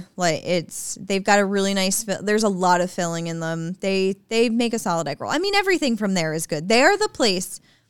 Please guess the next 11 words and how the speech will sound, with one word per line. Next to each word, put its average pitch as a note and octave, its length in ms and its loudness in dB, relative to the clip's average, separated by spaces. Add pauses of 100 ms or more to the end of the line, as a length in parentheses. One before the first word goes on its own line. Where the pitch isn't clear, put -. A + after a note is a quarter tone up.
(640)
that G#3 220 4
if A3+ 220 0
you, B3 200 2
if G#3+ 160 -2
there's C#4 240 2
an D4+ 60 2
Iron, G#3+ 380 2 (120)
'cause D4 120 -4
they're G#4+ 140 2
a - 20 -8
chain. G3+ 380 -4